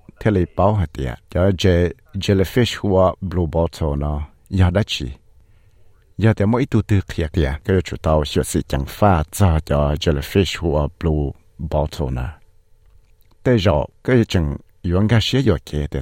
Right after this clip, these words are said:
tê rộ, chủ yếu ý đại ý à, là ya ý à đã chỉ sư. Tê rộ, tê nâng nó có yuan gà xế thì chủ yếu ý lúc phu xì xì à sư. Giờ lên nói chơi, thế là ý cho sự chăng và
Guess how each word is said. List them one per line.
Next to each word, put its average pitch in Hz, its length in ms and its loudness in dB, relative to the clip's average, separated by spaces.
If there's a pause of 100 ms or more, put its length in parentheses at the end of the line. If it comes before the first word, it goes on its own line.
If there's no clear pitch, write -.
tê 104 140 2
rộ, 76 280 -2 (200)
chủ 85 140 -6
yếu 87 480 0 (120)
ý 139 160 0
đại 73 240 2 (100)
ý 76 160 -4
à, 76 240 -4 (100)
là 85 160 0
ya 90 120 2
ý 127 180 0
à 71 180 0
đã 110 120 -2
chỉ - 220 -6
sư. 110 160 -8 (400)
Tê 131 120 2
rộ, 80 260 0 (180)
tê 120 120 2
nâng 117 160 2
nó 107 100 0
có 127 180 0
yuan 98 140 2
gà 107 160 0
xế 127 300 -2
thì 90 100 0 (120)
chủ 90 140 -2
yếu 98 140 2
ý 123 100 -4
lúc 143 180 0
phu 139 160 -4 (380)
xì - 240 -6
xì - 260 -6
à 65 80 -4
sư. - 180 -8 (2000)
Giờ 95 120 4
lên 87 180 4
nói 82 140 2
chơi, 71 320 0
thế 104 100 4
là 92 200 4
ý 104 120 -2
cho 87 140 2
sự - 160 -4
chăng 92 380 -2
và 67 160 -2